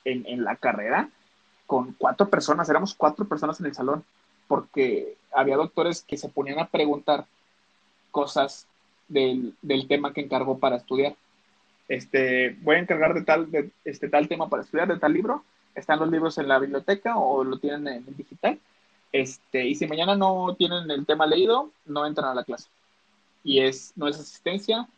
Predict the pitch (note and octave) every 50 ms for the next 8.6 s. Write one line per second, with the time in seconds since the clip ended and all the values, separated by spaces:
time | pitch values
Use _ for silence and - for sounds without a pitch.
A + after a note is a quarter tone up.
0 | _ _ _ _ - D3 D3 D3 D3 - C#3+ D3 - - - - - B2 - G3
1 | G3 A3 A#3 A3 - _ _ _ _ - C3+ C3+ C3 C3+ C3+ - - C3 C#3 E3
2 | F#3 G#3 G#3+ G#3+ - D#3 C#3 C#3 C3+ C#3+ D3 C3+ B2 G2+ A2 - - - B2 A2+
3 | G#2+ - _ _ - D3 C#3+ C#3+ C#3+ C#3+ C#3+ C3 A#2+ B2 - A#2+ G#2+ - - _
4 | _ _ _ _ _ _ _ _ _ _ _ _ _ _ - C3 D3+ D3+ D3 C#3
5 | D3 C#3+ - - - E3 D#3+ E3 - F3+ - F3 E3 D#3+ - E3 D#3+ D#3+ D#3 -
6 | - C#3+ C#3 - - - - B2+ A2+ B2 D3+ D#3+ - - - C#3 D#3+ - - C4
7 | B3+ A#3 F3+ E3 - - E3 F3 - G#3 - G3+ F#3+ - A3 A#3 A#3+ A3+ - -
8 | - C#3+ D3+ F3+ G3+ G3 G3+ G#3+ A3 - -